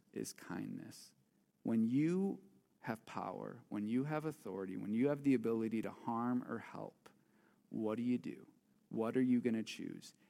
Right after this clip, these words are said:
Even if you have been hurt, even if you're still dealing with the brokenness. And I will say, and this is kind of a, a freebie, do you know what actually is one of the best ways to heal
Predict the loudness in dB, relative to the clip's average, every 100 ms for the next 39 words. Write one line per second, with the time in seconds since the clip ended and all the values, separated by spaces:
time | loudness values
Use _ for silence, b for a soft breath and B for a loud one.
0 | b 2 4 4 4 2 0 -2 -4 2
1 | 4 4 2 -6 -8 -8 -12 -2 0 2
2 | 0 0 -4 -2 -2 -2 -4 -8 -2 2
3 | 6 6 4 0 B B B 4 4 4
4 | -2 0 0 0 -2 -2 -4 -8 -14 b
5 | b _ 2 4 4 2 6 8 8 8
6 | 4 -2 -4 0 4 4 2 0 b b
7 | -8 -4 2 6 6 4 0 -4 b b
8 | b b b 4 8 8 8 6 4 0
9 | 2 4 2 0 2 4 4 2 -2 -4
10 | -4 -2 -4 -4 0 2 4 2 0 -10
11 | -16 _ _ -8 -6 -6 -4 0 4 4
12 | 0 -4